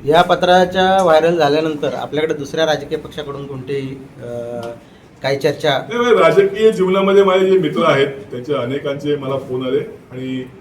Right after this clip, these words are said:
Speaker 2: आम्ही या कोकणामध्ये आमचे जे सगळेच आमदार आहेत किंवा सगळेच सहकारी आहेत, ते एकमेकांच्या सुखदुःखात आम्ही,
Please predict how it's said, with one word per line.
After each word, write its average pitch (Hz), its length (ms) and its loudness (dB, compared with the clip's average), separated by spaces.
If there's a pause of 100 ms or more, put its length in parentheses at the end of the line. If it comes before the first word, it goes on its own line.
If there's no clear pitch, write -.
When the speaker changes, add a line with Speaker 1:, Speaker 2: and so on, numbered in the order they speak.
(560)
Speaker 2:
आम्ही 147 300 -4
या 156 120 0
कोकणामध्ये 156 680 0
आमचे 151 300 -2
जे 156 120 -4
सगळेच 160 300 -6
आमदार 143 380 -2
आहेत 135 240 0 (100)
किंवा 139 160 -4
सगळेच 131 380 -6
सहकारी 127 300 -6
आहेत, - 100 -8
ते 156 100 -8
एकमेकांच्या 143 420 -4
सुखदुःखात 135 680 -6
आम्ही, 139 240 -4